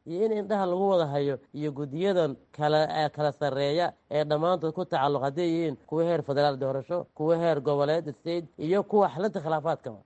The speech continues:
Waxaas dhan waxaan sii karnaa in in badan ka mid a dhinaca cadaaladda ay u dhaweynayaan. Yaan u aaminsanahay. Midda kaleeto oo rabo inaan xuso waxay tahay, een, in maaragtay, oo, een,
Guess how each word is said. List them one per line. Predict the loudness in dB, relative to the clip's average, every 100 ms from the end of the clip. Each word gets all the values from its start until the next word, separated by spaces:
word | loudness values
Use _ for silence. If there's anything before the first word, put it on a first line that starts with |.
| _
Waxaas | -2 2 0 0
dhan | -2
waxaan | -2 -2
sii | -4
karnaa | 0 -2 -2 -8 -2
in | 0
in | 2 2
badan | 2 2
ka | 2 0
mid | 2
a | 0 -4 -2
dhinaca | 2 2 2
cadaaladda | 0 2 2 2 0
ay |
u | 0
dhaweynayaan. | 0 0 2 0 -4 -8 _ -4
Yaan | 0
u | 2
aaminsanahay. | 2 0 -2 0 2 -2 -4 _ -6
Midda | -4 -2
kaleeto | 0 0 -2 -6 -10 _ -4
oo | 0
rabo | 2
inaan | 2 2
xuso | 0 -4 -4 -6 -8 _ -2
waxay | 0 0
tahay, | 0 -4 -4 _ _ _ _
een, | 2 4 2 0 -2 -4 -6 -10 -18 _ _
in | 2 4 4 2 -6 -12 _
maaragtay, | -4 2 2 0 -2 0 0 -2 -6 -4
oo, | 0 0
een, | 2 2 0